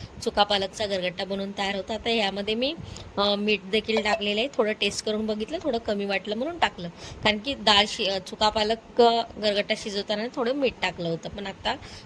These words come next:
थोडंसं कमी वाटलं म्हणून थोडंसं टाकलेलं आहे. नंतर यामध्ये आपण शेंगदाण्याचं कूट टाकणार आहोत, दोन ते तीन चमचे, आणि छान असं मिक्स करून घेणार आहोत. नंतर यामध्ये गरम मसाला थोडासा ॲड करणार आहोत आपण,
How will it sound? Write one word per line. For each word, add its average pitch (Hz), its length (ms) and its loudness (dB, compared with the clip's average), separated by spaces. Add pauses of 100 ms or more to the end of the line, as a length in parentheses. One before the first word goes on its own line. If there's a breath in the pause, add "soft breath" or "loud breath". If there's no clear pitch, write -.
(140)
थोडंसं 247 300 4
कमी 233 240 8
वाटलं 208 360 0
म्हणून 247 280 -4
थोडंसं 226 420 -2
टाकलेलं 175 560 0
आहे. 220 220 0 (360 loud breath)
नंतर 226 280 0
यामध्ये 208 480 2
आपण 226 240 0
शेंगदाण्याचं 202 480 0
कूट 208 280 -4
टाकणार 202 360 0
आहोत, 214 160 0
दोन 214 280 -2
ते 185 80 -2
तीन 185 260 -4
चमचे, 190 380 -4 (360 loud breath)
आणि 247 180 8
छान 285 240 0
असं 269 180 0
मिक्स 226 280 -2
करून 202 260 -2
घेणार 190 280 -2
आहोत. 196 260 -2 (1500 loud breath)
नंतर 214 280 2
यामध्ये 214 360 4
गरम 208 260 2
मसाला 208 340 0
थोडासा 214 440 0
ॲड 196 160 6
करणार 202 380 0
आहोत 202 240 -2
आपण, 269 240 -4